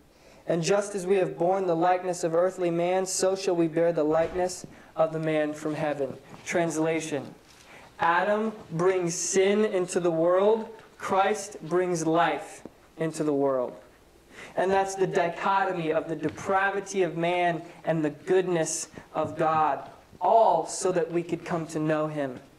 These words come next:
again. And the saints in the Old Testament are not saved by the old sacrificial system.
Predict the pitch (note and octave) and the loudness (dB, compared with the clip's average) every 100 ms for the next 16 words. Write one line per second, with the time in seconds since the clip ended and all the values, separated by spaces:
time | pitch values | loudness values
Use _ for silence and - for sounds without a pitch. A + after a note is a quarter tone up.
0 | - - - C#3+ D#3 D3+ C3+ C3 - - | -20 -20 -8 -4 -2 -2 -4 -8 -18 -20
1 | _ _ - - - - F3 E3+ - G3+ | _ _ -20 -20 -8 -2 0 0 0 0
2 | A3 A3 - G3 F#3+ G3 F#3 - G3+ G3+ | 0 -2 -2 0 2 2 2 0 -2 0
3 | G#3+ A3 G#3+ F3 F#3 F3+ - - G3 G3+ | 0 0 0 -2 0 -2 -4 -2 2 4
4 | A3 F3 F#3 F3 E3+ - F#3 G#3 - G#3+ | 2 0 2 2 0 0 2 2 0 -2
5 | G3+ G#3 G3+ G3 F#3 - G3+ - A3+ A#3 | -2 -2 -2 0 0 0 -2 0 -2 -2